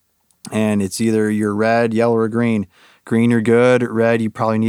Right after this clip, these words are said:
to take a nap, you know, and it's like, uh,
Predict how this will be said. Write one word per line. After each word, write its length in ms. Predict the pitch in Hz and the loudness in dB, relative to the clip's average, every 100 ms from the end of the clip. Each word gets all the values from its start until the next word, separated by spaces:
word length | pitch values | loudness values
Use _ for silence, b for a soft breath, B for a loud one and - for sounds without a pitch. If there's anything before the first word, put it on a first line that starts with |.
| 110 | -2
to 40 | |
take 120 | 107 | -4
a 60 | 110 | -2
nap, 360 | 107 113 123 - | -2 -2 -2 -4
you 100 | 117 | -4
know, 240 | 110 117 | -2 0
and 100 | 113 | -2
it's 160 | 107 - | -2 -4
like, 380 | 113 107 104 - B B B B B B B - | -4 -6 -8 -16 B B B B B B B -14
uh, 180 | - | -14